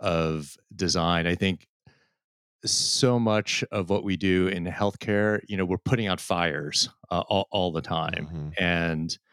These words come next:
Speaker 1: and in, in design, we have, there's a saying of "form follows function." You know, the chairs that we're sitting on, they look that way because they're supposed to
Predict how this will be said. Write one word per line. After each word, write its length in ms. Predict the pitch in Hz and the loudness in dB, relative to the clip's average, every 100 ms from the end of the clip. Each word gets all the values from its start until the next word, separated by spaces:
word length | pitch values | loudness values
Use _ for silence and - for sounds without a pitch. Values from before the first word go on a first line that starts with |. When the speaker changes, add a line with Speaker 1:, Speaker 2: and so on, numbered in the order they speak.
| _ _ _ - | _ _ _ -4
Speaker 1:
and 540 | 92 90 87 87 90 - - | 0 2 0 -2 -6 -14 -6
in, 260 | 113 98 110 | -2 0 0
in 120 | 120 110 | 2 4
design, 720 | 104 117 131 123 107 95 95 - _ _ _ _ - | 4 4 4 2 2 0 -4 -8 _ _ _ _ -2
we 120 | 101 | 0
have, 180 | 90 95 _ | 0 -4 _
there's 220 | 107 104 | -2 0
a 40 | 90 | 2
saying 420 | 104 104 92 90 | 2 4 2 0
of 400 | 90 87 80 - - - | 0 -2 -4 -10 -16 -14
"form 600 | - 101 95 92 90 92 | -2 0 2 2 0 -6
follows 420 | - 95 87 82 - | -4 -2 0 -2 0
function." 540 | 123 123 - - - - - | -2 -2 -6 -10 -14 -16 -8
You 120 | 82 | -6
know, 180 | 82 82 | -6 -6
the 160 | 82 78 | -8 -6
chairs 400 | - 107 85 80 | -2 0 0 0
that 120 | 85 | -2
we're 180 | 90 82 | 0 0
sitting 320 | - 117 98 | 2 2 2
on, 120 | 82 78 | 0 0
they 120 | 82 | 2
look 200 | 110 - | 2 2
that 220 | 78 - | -2 -2
way 280 | 87 80 82 | -4 -2 -2
because 460 | 82 - 80 80 - | -4 -6 -4 -6 -4
they're 420 | 78 78 80 - _ _ | -6 -4 -6 -10 _ _
supposed 320 | - 90 - | -6 -4 -2
to 260 | 87 82 | -2 -2